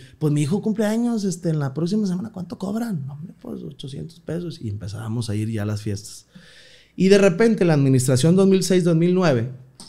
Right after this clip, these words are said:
este, pues de, eh, necesitaban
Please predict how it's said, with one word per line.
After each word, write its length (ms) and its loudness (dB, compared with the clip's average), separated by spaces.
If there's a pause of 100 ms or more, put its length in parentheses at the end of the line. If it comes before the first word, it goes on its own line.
(220)
este, 840 -4 (2250)
pues 220 0
de, 260 0
eh, 640 2
necesitaban 1080 0